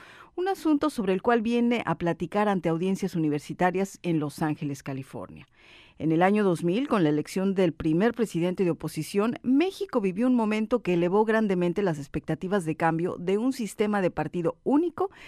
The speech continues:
que llevaba décadas en el poder. Vicente Fox, el nuevo presidente, afirmó que con su gobierno el país se encontraba en un momento de transición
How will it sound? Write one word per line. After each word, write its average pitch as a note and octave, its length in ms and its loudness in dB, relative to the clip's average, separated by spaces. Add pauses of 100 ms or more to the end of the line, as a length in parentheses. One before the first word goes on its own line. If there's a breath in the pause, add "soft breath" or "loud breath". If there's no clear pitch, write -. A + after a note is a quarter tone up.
que F3+ 140 -2
llevaba G#3 420 4
décadas F#3 680 0
en C#3+ 100 0
el C#3 120 -6
poder. G2 320 -8 (440 loud breath)
Vicente F3+ 480 -2
Fox, - 480 -10
el G3+ 180 0
nuevo B3+ 260 4
presidente, B3 680 0
afirmó G3+ 560 0
que F#3 140 -4
con F#3+ 160 -2
su B3+ 180 -4
gobierno D#4 420 0
el B3 120 0
país G#3 280 0
se A#3+ 80 -4
encontraba F#3+ 460 -2
en F#3+ 100 -2
un G3+ 80 -2
momento F#3 380 -2
de E3 100 0
transición D#3+ 720 -4